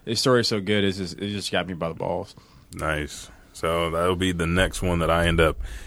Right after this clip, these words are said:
Speaker 1: And it's, I think it's only for P S four. I don't
Speaker 2: That's
Speaker 1: think
Speaker 2: a
Speaker 1: it's for Xbox.
Speaker 2: God.
Speaker 1: But you
Speaker 2: Dear
Speaker 1: got a
Speaker 2: S-,
Speaker 1: P S four.
Speaker 2: dear Sony.
Speaker 1: It's actually Sega.
Speaker 2: But the P S, I need memory.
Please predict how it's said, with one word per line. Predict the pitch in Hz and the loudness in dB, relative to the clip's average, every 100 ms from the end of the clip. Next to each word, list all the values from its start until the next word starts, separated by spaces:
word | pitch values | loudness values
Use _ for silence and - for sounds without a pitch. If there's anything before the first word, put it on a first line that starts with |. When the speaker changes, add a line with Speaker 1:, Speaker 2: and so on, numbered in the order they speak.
| - - - | -16 -16 -2
Speaker 1:
And | 127 | 2
it's, | 127 135 | 2 2
I | |
think | 120 135 | 0 0
it's | 127 | -2
only | 117 | -2
for | 104 - | -4 -6
P | 104 | -6
S | 76 | -6
four. | - 76 85 - - - - - - - | -6 -10 -10 -12 -20 -20 -20 -20 -18 -2
I | |
don't | 104 | 0
Speaker 2:
That's | 98 | 0
Speaker 1:
think | |
Speaker 2:
a | 95 | -2
Speaker 1:
it's | - | -4
for | 87 87 | -4 -4
Xbox. | - 69 - - | -6 -8 -8 -8
Speaker 2:
God. | - - - - - - - - - - - | -8 -8 -14 -14 -16 -18 -20 -20 -20 -16 -2
Speaker 1:
But | |
you | 117 | 2
Speaker 2:
Dear | 139 | 4
Speaker 1:
got | 175 | 4
a | |
Speaker 2:
S-, | - | 2
Speaker 1:
P | 98 | 0
S | 87 | -4
four. | - - - - - - - - - _ - | -6 -10 -12 -20 -20 -20 -20 -20 -20 _ -6
Speaker 2:
dear | 98 95 | 2 2
Sony. | - 82 76 71 69 71 | 2 0 0 -2 -4 -6
Speaker 1:
It's | - - | -4 2
actually | 180 - | 2 2
Sega. | 98 120 104 - - _ _ - - - - - - - _ _ - - - - - _ - 82 | 0 2 2 0 -12 _ _ -20 -20 -20 -20 -20 -20 -20 _ _ -20 -20 -20 -20 -20 _ -16 -6
Speaker 2:
But | 85 | -4
the | 80 | -2
P | - 90 | 0 2
S, | 78 71 - - | 4 2 -4 -8
I | 80 | -2
need | 82 78 | 0 0
memory. | 80 73 65 67 | 0 -2 -4 -6